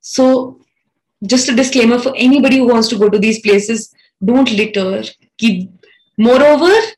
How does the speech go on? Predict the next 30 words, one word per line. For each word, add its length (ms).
if 120
you 100
find 280
litter, 400
we 300
are 120
those 300
people 260
जो 160
बैग्स 320
लेके 240
जाते 300
हैं, 100
जो 120
वहाँ 200
पे 140
अगर 220
कूड़ा 360
है 120
तो 100
लेके 240
आते 240
हैं 100
घर। 240
So, 80
you 120
know, 140
make 160
sure 160
you 420